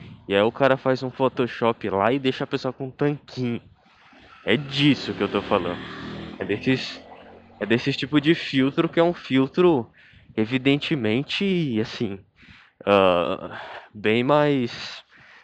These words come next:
bem mais, é, trabalhado, né? E qual que é o grande problema disso? O grande problema disso, é, do Instagram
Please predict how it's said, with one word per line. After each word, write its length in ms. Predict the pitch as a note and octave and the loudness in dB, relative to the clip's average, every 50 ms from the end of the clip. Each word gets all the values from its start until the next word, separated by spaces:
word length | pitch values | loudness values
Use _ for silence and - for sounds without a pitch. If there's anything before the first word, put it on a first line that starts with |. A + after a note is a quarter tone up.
| _ _ _ | _ _ _
bem 200 | - G2+ G#2 A2 | -2 2 2 2
mais, 800 | A#2+ B2+ C3+ D3 C#3+ C#3+ C#3 B2+ A2+ G2+ - - - - - - | 2 2 2 2 2 2 2 2 0 -2 -4 -8 -16 -16 -14 -8
é, 540 | G2+ F#2+ G2 F#2+ E2 C#2+ D2 C#2+ - - - - _ _ | -4 0 0 0 0 -2 -4 -4 -4 -6 -8 -8 _ _
trabalhado, 840 | - G#2 G2 G#2 G#2+ A#2 A#2 A2 A#2 G#2 G#2 G#2 G2+ F2 - - - _ _ _ _ _ _ _ _ _ _ - | -2 2 2 2 4 4 4 4 4 4 4 4 4 2 -2 -8 -20 _ _ _ _ _ _ _ _ _ _ -8
né? 220 | - F#2 F#2+ - - _ _ _ - - - - _ - | -6 -6 -6 -6 -10 _ _ _ -20 -20 -20 -16 _ -10
E 60 | C#3 | -2
qual 180 | - F3 F3 F3+ | 2 2 2 2
que 80 | - | 2
é 20 | F#3+ | 0
o 80 | F3 | 0
grande 320 | D#3+ D#3 D3+ D3+ D3+ - - | 2 2 0 0 0 -2 -6
problema 560 | - - C#3 C3 B2+ B2+ B2 A#2 B2+ B2 A#2 | -6 -2 -2 -2 0 0 0 0 0 -2 -2
disso? 400 | A2+ A2 G#2 G2 - - - - - - _ _ _ _ _ - - - - _ _ - - - - - - - _ _ | -2 -4 -6 -6 -6 -8 -14 -18 -20 -20 _ _ _ _ _ -20 -20 -20 -20 _ _ -20 -20 -20 -20 -20 -20 -20 _ _
O 100 | - B2+ | -6 -2
grande 360 | B2+ C#3 D3 D3+ D#3+ D#3+ F3 | 2 4 6 6 6 6 2
problema 580 | E3 - - D#3+ D#3 C#3+ D3 D3+ D3+ D#3+ F3 E3+ | 0 2 2 2 2 4 4 2 4 4 4 2
disso, 460 | D3 C3+ D3+ F#3 G#3 G3 - - C#3+ C3+ - - - - - - - - | 2 2 0 0 -2 -2 -4 -10 -12 -12 -12 -16 -20 -20 -20 -16 -6 0
é, 460 | A#2 A#2 A2+ A2+ A2 A2 G#2 G2 G#2 | 2 4 6 6 6 6 4 2 2
do 140 | G#2+ A#2 B2 | 0 0 -2
Instagram 680 | B2+ - - - D#3+ C#3 C#3 C3 - C3+ D3+ F3 G3 | -2 -2 0 0 0 2 2 4 4 6 6 6 4